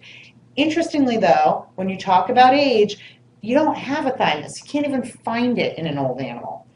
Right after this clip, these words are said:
Beca-, and you don't have naive T cells very much. That's why old people don't immunize very well,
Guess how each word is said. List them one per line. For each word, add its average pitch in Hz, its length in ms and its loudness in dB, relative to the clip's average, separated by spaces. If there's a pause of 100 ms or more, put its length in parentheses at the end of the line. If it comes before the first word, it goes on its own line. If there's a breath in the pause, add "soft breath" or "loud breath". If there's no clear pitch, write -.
(200 soft breath)
Beca-, 214 240 0
and 220 120 2
you 269 80 4
don't 311 160 2
have 262 340 -2
naive 214 360 -4
T 302 180 -4
cells - 360 -4
very 139 200 -6
much. - 200 -12
That's 214 200 -8
why 226 160 8
old 226 180 2
people 226 240 -8
don't 214 220 2
immunize - 480 -2
very - 240 -10
well, - 340 -8